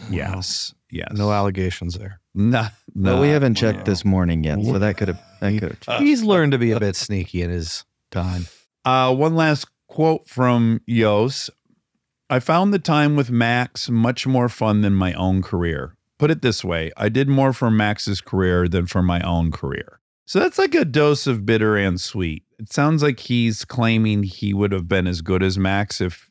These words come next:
Speaker 2: he had put the energy into
Speaker 3: Mm-hmm.
Speaker 2: his own career. There's a little bit of a backhanded self-compliment there, but also kind of sweet that he's enjoyed Max's career more than his own.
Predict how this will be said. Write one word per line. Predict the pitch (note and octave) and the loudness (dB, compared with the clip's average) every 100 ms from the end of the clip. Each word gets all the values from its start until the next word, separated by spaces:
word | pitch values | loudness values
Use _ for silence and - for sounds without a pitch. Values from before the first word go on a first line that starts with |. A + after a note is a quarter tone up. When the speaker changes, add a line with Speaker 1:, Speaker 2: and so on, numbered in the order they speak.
| - | -16
Speaker 2:
he | F#2 G#2+ | -10 -4
had | F2+ D#2+ | -4 -2
put | F2+ - | -6 -4
the | F2 D#2+ F#2+ | -8 -6 -4
energy | F2 F2 F2 E2+ | -2 -2 -4 -4
into | E2+ G2+ | -2 -4
Speaker 3:
Mm-hmm. | |
Speaker 2:
his | F#2 | -4
own | F2+ F2+ | -4 -4
career. | F#2+ | -2
There's | G#2 B2 | -2 0
a | D3 | 2
little | D#3+ F3 | 2 2
bit | C#3 | 2
of | A2 | 0
a | F#2+ | -2
backhanded | F#2+ F2+ - F2 E2 C#2+ | -2 -4 -2 -2 -2 -4
self-compliment | F2 E2+ - G2+ A2 A2 A2+ | -4 -4 -2 -4 -2 -4 -4
there, | A#2 B2+ _ _ _ _ _ _ _ | -6 -8 _ _ _ _ _ _ _
but | D#3+ | 2
also | G3+ G3+ F3 D3+ C#3 B2+ B2 | 2 2 2 4 4 2 -2
kind | C3+ A2+ | 0 0
of | |
sweet | - G2 F#2 | 0 -2 0
that | F2+ D#2+ | -2 -2
he's | D#2+ D#2 - - | -2 -2 -6 -4
enjoyed | F2 E2 E2 D#2 | -2 0 0 0
Max's | D2+ C#2 - - | -2 -4 -4 -8
career | - E2 D2 C#2 | -6 -4 -2 -2
more | C#2 C#2 | -4 -4
than | C2 B1+ | -6 -6
his | - | -8
own. | - - | -10 -14